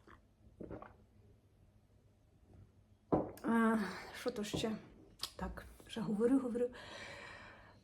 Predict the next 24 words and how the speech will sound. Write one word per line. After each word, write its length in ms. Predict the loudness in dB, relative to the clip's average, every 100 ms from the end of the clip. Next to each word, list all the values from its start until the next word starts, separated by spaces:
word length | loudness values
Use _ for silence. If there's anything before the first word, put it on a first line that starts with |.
| -14 -2
Е, 160 | 0
секонд-хенд. 720 | 2 2 6 6 6 4 4
Значить, 380 | 10 10 10 8
треба 240 | 10 12
мати 280 | 12 12 10
прибі-, 460 | 6 8 12 12 12
приміщення. 1080 | 8 8 12 12 12 6 4 2 4 4 2 -4 -12 -20 -20 -20 -20 -20 _ _ -8 -4 0
Можна 300 | 2 2 2
завалитись 720 | 4 6 8 8 6 2 0
цим 140 | -2
всім 300 | -2 -2 -2
барахлом. 540 | 0 -2 0 0 2 -2 -8 -18 -20 -20 _ -6
Чи 220 | 6 12
мати 320 | 12 12 8
щось 240 | 2 -2
маленьке, 560 | 2 4 4 2 0 -6 -12 -20 -20 -20 -12
маленькі 440 | 0 6 6 6 6
речі. 480 | 6 4 0 -4 -6 -14 -20 -20 _ _ _ -20 -4
А, 420 | 2 2 4 4 2 0 -4 -2
і 140 | 4
їх 160 | 4 4
треба 220 | 4 6
мати 260 | 4 2
багато. 760 | 0 2 2 2 -2 -4 -6 -8